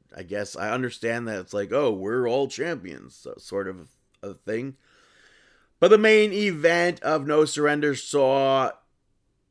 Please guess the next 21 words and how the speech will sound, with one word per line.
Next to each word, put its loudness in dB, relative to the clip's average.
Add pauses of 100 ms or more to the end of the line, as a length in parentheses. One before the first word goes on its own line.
(160)
Rich 2
Swann 0
put 0
up 2
the 0
Impact -2
Heavyweight 0
Championship -4
against -4
Tommy 0
Dreamer, -2
who -2
turned -6
fifty 0
years -4
old -4
on -8
Saturday, -6
so -10
happy -8
birthday, -6